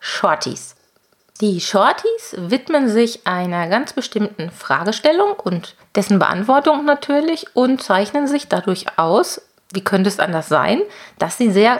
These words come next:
kurz sind. Deshalb auch der Name Shorties. Und diese Folgen werde ich immer mal wieder dazwischen streuen, wenn es einfach konkrete Fragestellungen gibt. Und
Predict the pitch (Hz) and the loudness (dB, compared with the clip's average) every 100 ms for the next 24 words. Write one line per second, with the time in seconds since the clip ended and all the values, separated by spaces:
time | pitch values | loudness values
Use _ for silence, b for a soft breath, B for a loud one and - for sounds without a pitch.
0 | - - 226 208 - 151 - 175 214 214 | -4 0 0 0 -2 -6 -4 -2 0 0
1 | - 220 226 196 185 196 214 220 B B | 0 0 2 2 4 4 2 0 B B
2 | B - 196 165 - - - - 185 175 | B -2 -2 -2 -8 -14 -14 -8 -4 -2
3 | 175 175 - 202 190 180 - 175 196 262 | -4 -6 -6 -2 0 -2 0 2 4 4
4 | 285 285 B B B 185 202 196 - 190 | 2 0 B B B 2 4 4 0 -4
5 | - 247 240 214 202 185 190 190 180 170 | -4 0 4 4 4 2 0 0 0 0
6 | 170 160 - - 339 339 320 - - 202 | -2 -4 -8 -4 -2 -2 -4 -4 0 4
7 | 208 233 254 254 220 196 196 202 196 - | 6 6 4 2 4 4 4 4 0 -2
8 | 175 190 196 - 190 - 196 185 - 185 | -4 -4 -4 -2 -2 0 -2 -2 -4 -2
9 | 233 277 - 262 269 254 254 - - B | -2 -2 -2 0 0 0 -2 -6 -20 B
10 | B B - 220 226 233 226 - | B B 2 4 6 4 2 -4